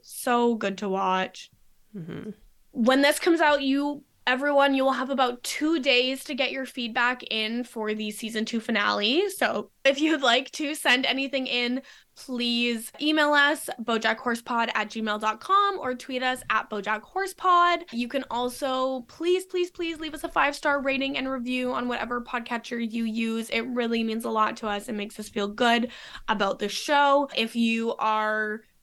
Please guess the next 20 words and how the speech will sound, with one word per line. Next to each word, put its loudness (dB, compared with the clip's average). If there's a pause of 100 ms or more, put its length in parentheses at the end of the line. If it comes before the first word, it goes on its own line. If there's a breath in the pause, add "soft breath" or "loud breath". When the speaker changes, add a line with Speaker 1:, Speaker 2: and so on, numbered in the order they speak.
(160)
Speaker 1:
sad 4
that 0
there's -4
gonna -2
be -2
a -2
little -4 (100)
Speaker 2:
<laughs> -12
Speaker 1:
break 0
in -2
content, 2 (260 loud breath)
you -2
can -2
go 4
get -2
some -2
more 2
podcasts 2
over -6
at 2